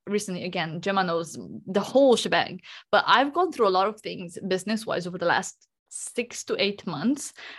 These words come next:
and that have really shifted my perspective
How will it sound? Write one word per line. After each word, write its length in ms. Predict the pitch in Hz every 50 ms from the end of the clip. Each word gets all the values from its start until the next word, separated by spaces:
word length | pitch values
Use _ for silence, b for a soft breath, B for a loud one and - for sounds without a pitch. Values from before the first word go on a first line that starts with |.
| B
and 460 | - - 208 202 190 196 196 196 190 - -
that 140 | 202 214 214
have 180 | 247 233 202
really 260 | 196 214 233 233 254
shifted 320 | 240 - - 226 - - 208
my 80 | 202 196
perspective 800 | - 185 - - 202 - - - - - - 107 - 208 208